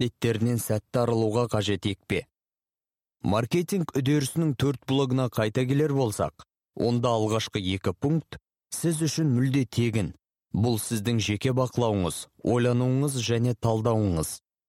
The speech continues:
Сіз үшін ешкім тауар мен қызмет тұжырымдамасын жақсы әрі дәлме-дәл ойлап таппайды.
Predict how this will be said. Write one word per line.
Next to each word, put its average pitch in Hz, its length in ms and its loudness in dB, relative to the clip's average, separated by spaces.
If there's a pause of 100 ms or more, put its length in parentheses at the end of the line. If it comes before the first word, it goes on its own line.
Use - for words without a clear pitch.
(200)
Сіз 151 320 -2
үшін 170 320 0
ешкім 123 480 0
тауар 120 320 2
мен 135 200 0
қызмет 117 480 -2
тұжырымдамасын 107 840 0
жақсы 113 540 -2 (340)
әрі 123 320 2
дәлме-дәл 120 560 2
ойлап 123 320 2
таппайды. - 480 -2